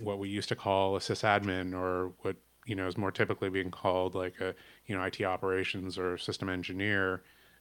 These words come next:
uh, in I T ops or technology operations, and more towards architectural thinking. Like,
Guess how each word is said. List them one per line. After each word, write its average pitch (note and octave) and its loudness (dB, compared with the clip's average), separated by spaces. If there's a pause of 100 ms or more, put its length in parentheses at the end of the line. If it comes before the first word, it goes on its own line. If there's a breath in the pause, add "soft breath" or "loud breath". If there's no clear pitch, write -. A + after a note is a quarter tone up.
(140)
uh, F#2 -2
in F#2 -6 (100)
I G2 -2
T G2 -6
ops G#2 2
or F#2+ -4
technology G#2+ 0
operations, F#2 -2 (460 loud breath)
and G#2+ 2
more A2 4
towards G#2 2
architectural G#2 0
thinking. D3 -2 (160)
Like, A2 4